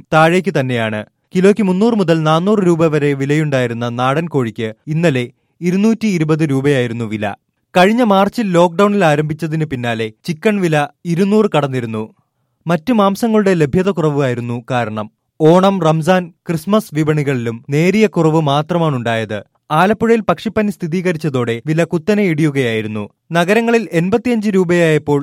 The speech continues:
ജില്ലയിലെ കിഴക്കൻ മേഖലകളിൽ എഴുപത് മുതൽ എൺപത് രൂപ വരെയായിരുന്നു കിലോയ്ക്ക്. വിപണിയിൽ സ്വാധീനമില്ലാത്ത ഉമയനെല്ലൂരിലെ ഫാം. സംസ്ഥാന പോൾട്രി വികസന കോർപ്പറേഷന് കീഴിൽ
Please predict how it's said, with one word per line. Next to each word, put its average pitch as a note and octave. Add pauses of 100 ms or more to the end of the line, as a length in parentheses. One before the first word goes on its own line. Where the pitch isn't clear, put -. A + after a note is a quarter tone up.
(160)
ജില്ലയിലെ F#3+ (240)
കിഴക്കൻ G3+
മേഖലകളിൽ D3 (180)
എഴുപത് G3+
മുതൽ E3
എൺപത് F3
രൂപ D#3+
വരെയായിരുന്നു B2
കിലോയ്ക്ക്. A2 (460)
വിപണിയിൽ G#3+
സ്വാധീനമില്ലാത്ത F3 (160)
ഉമയനെല്ലൂരിലെ F#3+
ഫാം. A#2 (800)
സംസ്ഥാന A#3+
പോൾട്രി G3
വികസന F#3+
കോർപ്പറേഷന് F3
കീഴിൽ C#3